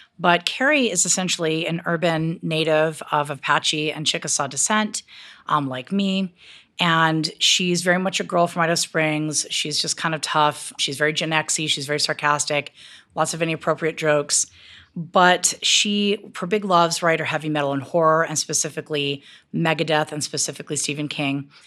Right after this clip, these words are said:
And she loves them, but she despises her mother,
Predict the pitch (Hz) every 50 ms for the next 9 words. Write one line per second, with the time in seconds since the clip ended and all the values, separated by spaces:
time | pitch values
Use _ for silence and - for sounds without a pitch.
0 | - - _ _ - 185 180 170 160 160 160 156 147 - 156 156 170 185 196 185
1 | - 214 208 196 196 170 180 170 - - - - 175 156 156 147 - - 180 170
2 | 170 165 156 147 - - 160 160 202 220 214 233 220 214 208 208 -